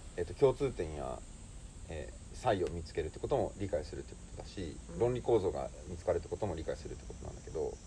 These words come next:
Speaker 1: その、グラレポを書いてる人ってさ、一番聞いてるじゃん。
Speaker 2: うん。
Speaker 1: どういう構造にしようかなと思いながら話聞いてる人なんてさ、いないわけ、ほとんど。
Speaker 2: そうね。
Speaker 1: メモ取ってたり、議事録書いてる人が意外に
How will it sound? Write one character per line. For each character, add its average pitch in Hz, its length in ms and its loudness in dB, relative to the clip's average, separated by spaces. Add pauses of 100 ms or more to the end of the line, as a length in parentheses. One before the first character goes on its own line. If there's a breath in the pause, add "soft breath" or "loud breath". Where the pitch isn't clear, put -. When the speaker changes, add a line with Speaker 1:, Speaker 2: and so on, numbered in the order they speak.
(640)
Speaker 1:
そ 120 120 0
の、 107 180 2 (1160)
グ 113 80 6
ラ 226 100 12
レ 240 80 10
ポ 247 140 8
を 214 120 10
書 226 100 8
い 165 40 6
て - 100 2
る 73 60 2
人 - 140 -8
っ - 20 -6
て - 120 -14
さ、 - 120 -8 (760)
一 180 240 2
番 208 160 8
聞 170 140 -4
い 151 40 -2
て 165 100 8
る 117 80 2
じ - 60 -4
ゃ - 340 -10
ん。 - 20 -6
Speaker 2:
う 180 40 -6
ん。 156 360 -6 (760)
Speaker 1:
ど 240 160 12
う 233 40 8
い 147 80 6
う - 60 6
構 170 260 12
造 175 140 12
に 160 100 4
し - 140 2
よ 220 80 12
う - 20 8
か 107 100 6
な 104 100 4
と 87 120 6
思 120 220 6
い 160 40 6
な 170 100 8
が 120 100 10
ら - 40 6
話 107 300 -2
聞 101 120 -4
い - 20 -2
て 101 100 2
る 104 60 2
人 - 120 -4
な 71 80 -2
ん - 20 -8
て - 100 -12
さ、 - 160 -8
い 95 100 -2
な 135 120 10
い 160 40 6
わ 147 100 6
け、 - 100 -6
ほ - 100 -6
と 87 120 -2
ん 65 80 -6
ど。 - 60 -6 (180)
Speaker 2:
そ - 100 -8 (140)
う - 20 -8
ね。 226 140 -6 (920)
Speaker 1:
メ 151 120 6
モ 135 120 6
取 117 120 4
っ - 40 -4
て - 60 -12
た 87 80 6
り、 87 60 2
議 95 140 0
事 185 140 4
録 - 240 10
書 104 120 8
い 92 60 6
て 78 80 0
る - 80 0
人 85 180 -2
が 117 220 8
意 87 80 0
外 87 240 4
に 87 320 -2